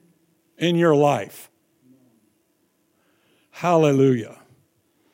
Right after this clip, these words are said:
"For you know the grace of our Lord Jesus Christ, that though he was rich, yet for your sake he became poor, that you through his poverty might be made rich."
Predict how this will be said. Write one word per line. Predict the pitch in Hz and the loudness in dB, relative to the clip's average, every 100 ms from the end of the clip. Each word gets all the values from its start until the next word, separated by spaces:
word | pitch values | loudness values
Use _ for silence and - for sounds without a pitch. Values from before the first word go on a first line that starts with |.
| _ _ _ _ _ _ _ _ _ _ _ _ _ _ _ | _ _ _ _ _ _ _ _ _ _ _ _ _ _ _
"For | - | -2
you | 156 190 | 2 4
know | 208 240 | 6 6
the | 208 | 4
grace | 185 208 202 | 4 4 4
of | 202 185 | 2 2
our | 180 | 4
Lord | 185 185 | 4 4
Jesus | 151 196 165 165 | 2 -4 -4 -6
Christ, | - - 208 185 - | -6 0 2 0 -2
that | 156 | -2
though | 160 185 | 2 6
he | 190 | 6
was | 160 143 | 6 2
rich, | 147 175 190 165 147 185 | 2 4 6 4 0 0
yet | 185 185 | -2 0
for | 165 | -2
your | 156 185 208 202 | 4 4 4 2
sake | - 156 147 143 | 0 2 2 0
he | 180 | -2
became | 170 160 135 160 147 139 | 0 0 0 0 0 0
poor, | - 214 196 170 139 143 | -4 4 6 6 4 2
that | 156 160 156 147 156 - - | 0 2 2 2 -2 -6 -14
you | - 175 196 | -6 -2 -2
through | 196 175 160 | 0 2 4
his | 139 | 2
poverty | - - 185 175 143 135 | -4 -2 0 0 0 2
might | 143 147 135 | 2 -2 -2
be | 135 | 0
made | 131 127 127 123 127 - - - _ _ | 2 2 2 0 -6 -14 -20 -20 _ _
rich." | - 120 147 147 113 - - - - | -4 4 6 4 0 -8 -10 -10 -14